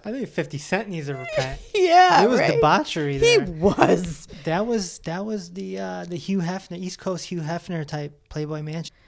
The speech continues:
Speaker 2: You know,
Speaker 1: Yeah.
Speaker 2: I've never been a big networker. I've, like, I like going to the parties, but,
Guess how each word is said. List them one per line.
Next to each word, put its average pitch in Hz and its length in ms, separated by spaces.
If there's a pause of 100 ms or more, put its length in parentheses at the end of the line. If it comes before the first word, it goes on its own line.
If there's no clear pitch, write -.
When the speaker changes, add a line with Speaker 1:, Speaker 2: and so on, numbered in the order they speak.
(200)
Speaker 2:
You 160 120
know, 151 200
Speaker 1:
Yeah. 151 140
Speaker 2:
I've 170 220
never 170 300
been 151 180
a 147 80 (200)
big 147 200
networker. 131 580
I've, 147 140 (380)
like, 202 160
I 202 60
like 196 200
going 170 200
to - 100
the 143 40
parties, 135 380
but, 143 260